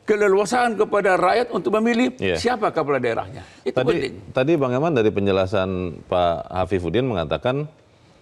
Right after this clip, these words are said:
Speaker 2: kalau soal kontrol, baik untuk perilaku, eh, moral maupun kinerja, sebenarnya sudah ada semua. Dan katanya, eh, K P U hanya akan memitigasi, eh, tahapan-tahapan terkait pilkada yang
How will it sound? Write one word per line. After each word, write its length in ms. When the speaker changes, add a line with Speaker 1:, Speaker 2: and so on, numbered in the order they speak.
Speaker 2:
kalau 240
soal 400
kontrol, 640
baik 320
untuk 320
perilaku, 880
eh, 500
moral 560
maupun 480
kinerja, 640
sebenarnya 480
sudah 320
ada 160
semua. 640
Dan 320
katanya, 560
eh, 80
K 160
P 160
U 240
hanya 320
akan 240
memitigasi, 960
eh, 240
tahapan-tahapan 720
terkait 320
pilkada 640
yang 320